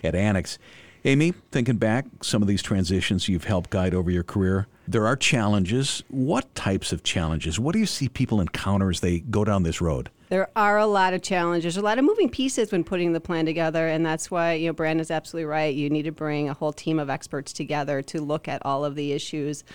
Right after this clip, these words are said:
Speaker 2: You know, a lot of the challenges really s-, focus around how do you set everybody up for success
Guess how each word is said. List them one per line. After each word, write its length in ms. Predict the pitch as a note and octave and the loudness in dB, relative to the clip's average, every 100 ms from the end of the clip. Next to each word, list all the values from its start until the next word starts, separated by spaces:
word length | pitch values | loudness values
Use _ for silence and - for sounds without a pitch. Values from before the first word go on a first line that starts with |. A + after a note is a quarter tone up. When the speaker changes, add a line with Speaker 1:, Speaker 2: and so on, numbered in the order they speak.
| - - | -14 -4
Speaker 2:
You 60 | |
know, 40 | A3 | 0
a 20 | |
lot 160 | A#3+ C5 | 0 2
of 60 | |
the 80 | A#4+ | 0
challenges 540 | - A3+ G#3 G3 F#3+ | 2 2 2 2 0
really 180 | F3 E3+ | 2 0
s-, 220 | E3 - - | 0 -4 -2
focus 360 | F#3+ F3+ F#3 | -2 0 -2
around 240 | F3+ E3 - | -2 -2 -4
how 200 | - F4 | -2 0
do 80 | F#4+ | 2
you 120 | E4 | 0
set 260 | - A3 - | 0 0 0
everybody 440 | F3 G3 F3+ E3 | 0 0 0 2
up 160 | - - | 0 -2
for 120 | E3+ | -6
success 720 | - D3 - C#3 C3 B3 - | -4 -6 -4 -4 -4 -4 -6